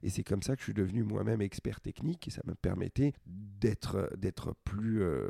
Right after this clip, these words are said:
plus fort pour, euh, arriver à argumenter face aux investisseurs et aux experts techniques, à continuer à lever des fonds. Mais ça a été, pendant les quatre ans, ça a été un enfer,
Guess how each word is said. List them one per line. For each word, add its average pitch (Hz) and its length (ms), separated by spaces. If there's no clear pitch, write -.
plus - 120
fort 117 460
pour, 95 380
euh, - 120
arriver 87 320
à 85 60
argumenter 87 540
face 90 240
aux 92 120
investisseurs 90 580
et - 80
aux 90 60
experts 87 400
techniques, 165 480
à - 40
continuer 101 420
à 87 80
lever 87 240
des 92 100
fonds. 165 300
Mais 104 180
ça 104 160
a - 20
été, 143 480
pendant 92 240
les 92 120
quatre - 360
ans, 147 160
ça - 140
a - 40
été - 300
un 92 320
enfer, - 800